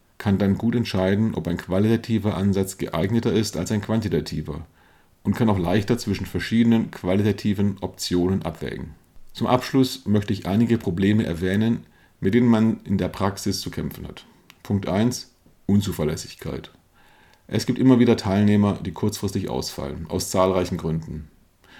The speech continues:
Ein gutes Institut plant immer mit Ersatz und kontaktiert alle Teilnehmer kurz vor dem Termin noch einmal. Aber trotzdem hat alles seine Grenzen hinsichtlich Zeit und Kosten. Meist hat man für eine Gruppe mit sechs bis acht Teilnehmern ein bis zwei Ersatzteilnehmer.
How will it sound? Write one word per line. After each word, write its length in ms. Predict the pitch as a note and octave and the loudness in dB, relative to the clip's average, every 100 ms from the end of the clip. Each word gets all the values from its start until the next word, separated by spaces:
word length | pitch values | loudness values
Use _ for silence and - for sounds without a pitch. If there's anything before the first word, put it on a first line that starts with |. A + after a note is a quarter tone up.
| - - - | -20 -20 -8
Ein 160 | F2 | -4
gutes 280 | E2+ G#2+ A2+ | 0 0 2
Institut 600 | G2 G2 F2+ A2+ B2+ - | 0 0 0 0 -2 -6
plant 300 | G2 F#2 E2 | 0 0 2
immer 160 | G2 G2 | 2 2
mit 160 | F2 | 2
Ersatz 440 | E2+ E2+ G#2 A#2 - | -2 0 0 -2 -6
und 160 | F2+ | -6
kontaktiert 680 | - F2 E2+ - G2+ A2 - | -6 -4 -6 -4 0 0 0
alle 220 | F2+ F2 | -2 -2
Teilnehmer 540 | E2 F2+ G#2+ A#2 A#2 A2 | -2 -2 2 4 4 2
kurz 340 | - A#2 A2 | 0 -2 0
vor 140 | G#2 | -2
dem 120 | F#2+ F2 | -2 0
Termin 340 | F2+ E2+ - | -2 -2 -2
noch 140 | E2 | -6
einmal. 380 | - - - - - _ _ _ _ _ _ | -8 -10 -10 -12 -18 _ _ _ _ _ _
Aber 180 | - G2 | 0 0
trotzdem 360 | F#2+ A#2 - G#2+ | 4 2 2 0
hat 140 | F#2+ | 2
alles 200 | F#2+ F#2+ | 0 2
seine 200 | F2 F2 | 0 -2
Grenzen 440 | - F#2+ G#2 G2+ G#2 | -2 0 0 0 -2
hinsichtlich 460 | F#2+ F2+ F2 E2 | -2 -4 -8 -10
Zeit 220 | - E2 | -6 -4
und 80 | E2+ | -4
Kosten. 460 | E2 D#2+ - - D#2+ _ _ _ - | -8 -10 -12 -14 -16 _ _ _ -4
Meist 360 | F2+ A2 A#2 | 0 0 0
hat 100 | A#2 | -2
man 120 | F#2+ | -2
für 140 | F#2+ F2+ | -2 -2
eine 140 | F2+ | -2
Gruppe 280 | E2+ G#2+ G#2 | -2 -2 0
mit 120 | F#2+ | 0
sechs 200 | - E2 | 0 -4
bis 180 | - F2+ | -4 -6
acht 200 | G2 - | -6 -6
Teilnehmern 580 | F2+ F#2+ G#2+ A2+ A2+ - | -4 0 0 2 0 -2
ein 180 | - G#2 | 0 2
bis 160 | F#2+ - | 2 0
zwei 220 | F2 F2 | -2 0
Ersatzteilnehmer. 840 | F2+ E2 - D#2 D2 D#2 D#2 D#2+ | -2 -4 -6 -8 -6 -6 -6 -10